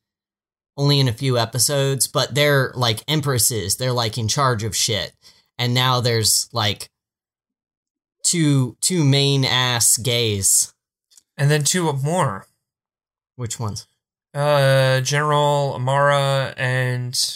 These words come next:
Speaker 2: her new fire
Speaker 1: Amaya?
Speaker 2: girlfriend, Amaya.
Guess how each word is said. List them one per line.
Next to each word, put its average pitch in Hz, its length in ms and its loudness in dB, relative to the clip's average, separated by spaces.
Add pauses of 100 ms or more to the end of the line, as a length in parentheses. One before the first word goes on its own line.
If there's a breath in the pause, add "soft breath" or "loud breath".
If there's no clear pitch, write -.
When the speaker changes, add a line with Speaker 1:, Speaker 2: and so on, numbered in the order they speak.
(280)
Speaker 2:
her 139 160 -2
new 131 300 2
fire 139 420 2
Speaker 1:
Amaya? 113 120 -2
Speaker 2:
girlfriend, 117 580 -4
Amaya. 131 500 -2